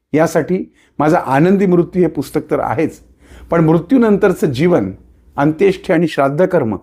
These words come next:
हे देखील पुस्तक आहे. त्याच पुस्तकातले काही भाग आपण बघत आहोत. त्यानुसार पुढच्या भागामध्ये आपण मृत्यू, अंत्यसंस्कार याविषयी अधिक माहिती पाहणार आहोत. तोपर्यंत हा कार्यक्रम तुम्हाला आवडला असेल तर तुम्ही निश्चित शेअर करा.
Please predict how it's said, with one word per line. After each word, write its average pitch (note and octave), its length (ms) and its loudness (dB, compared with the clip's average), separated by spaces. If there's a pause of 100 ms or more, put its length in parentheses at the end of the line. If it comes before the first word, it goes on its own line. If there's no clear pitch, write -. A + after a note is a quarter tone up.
(420)
हे D#3 100 2
देखील F3 300 0
पुस्तक C3+ 380 -6
आहे. - 120 -14 (540)
त्याच C4+ 220 0
पुस्तकातले A3+ 500 -4
काही F#3+ 280 -2
भाग D3 200 -2 (460)
आपण D3+ 360 -2
बघत B2+ 300 -2
आहोत. G#2 140 -2 (680)
त्यानुसार E3+ 480 0 (500)
पुढच्या F3+ 280 2
भागामध्ये D#3 600 0
आपण E3+ 260 -2
मृत्यू, D#3+ 440 -4 (320)
अंत्यसंस्कार D#3+ 680 0
याविषयी C#3+ 440 0 (120)
अधिक D3+ 260 -2
माहिती G#2+ 260 -4
पाहणार G2 260 -4
आहोत. F2 100 -6 (640)
तोपर्यंत F#3+ 380 2
हा F3 120 0
कार्यक्रम E3+ 360 0
तुम्हाला D#3+ 260 -2
आवडला C3+ 300 0
असेल C3 260 -6 (400)
तर C3 60 -12
तुम्ही D3+ 220 0
निश्चित D3 320 -4
शेअर D#2+ 260 -8
करा. - 180 -20